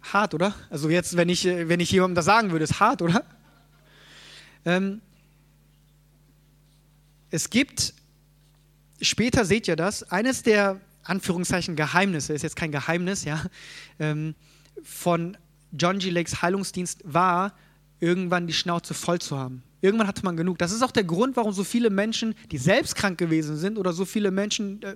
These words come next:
oder die in ihrem Umfeld Krankheit gesehen haben, stark im Heilungsdienst benutzt worden sind. Es ist nicht so, dass Gott irgendwann runtergeschaut hat und gesagt hat, „Okay, John G. Lake, dir, äh, dir vertraue ich das an und, äh, was weiß ich, Kenneth Hagin, dir vertraue ich das an.“ Ähm, diese Menschen hatten irgendwann genug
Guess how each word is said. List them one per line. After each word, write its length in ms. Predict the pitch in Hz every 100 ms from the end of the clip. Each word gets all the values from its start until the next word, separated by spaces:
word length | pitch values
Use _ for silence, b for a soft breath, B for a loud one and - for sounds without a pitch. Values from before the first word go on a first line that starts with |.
| 208
oder 300 | 160 165 160 B B B
die 160 | 165 190
in 120 | 165
ihrem 180 | 170 180
Umfeld 340 | 233 339 277
Krankheit 320 | - 190 180 175
gesehen 320 | 147 156 175
haben, 140 | 202 b b
stark 400 | - - 214 226
im 120 | 196
Heilungsdienst 520 | 202 202 - 196 -
benutzt 540 | 180 147 165 226 - -
worden 220 | 139 135
sind. 200 | 135 131 B B
Es 120 | 143
ist 120 | 180 240
nicht 160 | 233
so, 120 | 214
dass 200 | 220 196
Gott 160 | 208 208
irgendwann 240 | 214 202
runtergeschaut 720 | 175 220 214 185 180 196 196 196
hat 80 |
und 120 | 196 180
gesagt 280 | 170 185
hat, 80 | 196
„Okay, 300 | 175 190 185 B B
John 260 | 156 180 190
G. 100 | 180
Lake, 220 | 180 175
dir, 340 | 143 185 190 185 B B
äh, 220 | - 165 151
dir 180 | 180
vertraue 360 | 185 190 - 175
ich 100 | 165
das 220 | 190 180
an 180 | 220 180
und, 280 | 165 156 -
äh, 140 | 156
was 140 | 160 165
weiß 100 | 180
ich, 100 | -
Kenneth 280 | 185 185 -
Hagin, 240 | 180 170
dir 140 | 180
vertraue 300 | 190 - 165
ich 80 | 143
das 240 | 208 - 185
an.“ 160 | 214 - B B B B -
Ähm, 360 | 240 185 190 220 _ _ _ _ _ _ _ _ _ -
diese 260 | 147 208 269
Menschen 260 | 262 262
hatten 120 | 262 254
irgendwann 240 | 214 202
genug 580 | 185 175 226 262 -